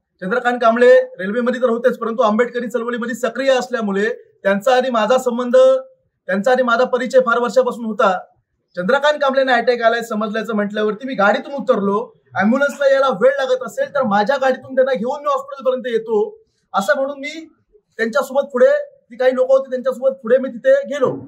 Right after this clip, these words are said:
आणि ज्यावेळी मी बघितलं, ज्या रेल्वे पोलिसांनी सांगितलं होतं की त्यांना अटॅक आलाय आणि मी ज्या-, ज्यावेळी प्रत्यक्षदर्शी जाऊन बघितलं, मला तिथं अड-, म्हणजे अडवण्याचा प्रयत्न केला,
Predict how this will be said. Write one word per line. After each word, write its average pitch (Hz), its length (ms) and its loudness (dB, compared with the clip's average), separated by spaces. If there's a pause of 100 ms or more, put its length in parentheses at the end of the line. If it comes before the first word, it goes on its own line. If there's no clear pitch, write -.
(260)
आणि 233 180 -4
ज्यावेळी 262 380 0
मी 285 140 -14
बघितलं, 208 520 -2 (1300)
ज्या 269 400 4 (460)
रेल्वे 240 220 0
पोलिसांनी 254 440 0
सांगितलं 220 420 -2
होतं 220 220 4
की 262 160 -4
त्यांना 254 200 0
अटॅक 226 360 2
आलाय 240 180 2
आणि 233 120 2
मी 240 100 -6
ज्या-, 208 200 -2
ज्यावेळी 220 320 0
प्रत्यक्षदर्शी 220 540 -4
जाऊन 208 220 0
बघितलं, 220 340 0
मला 208 180 4
तिथं 220 180 -4
अड-, 214 280 0
म्हणजे 196 220 -4
अडवण्याचा 254 320 2
प्रयत्न 254 320 2
केला, 240 260 0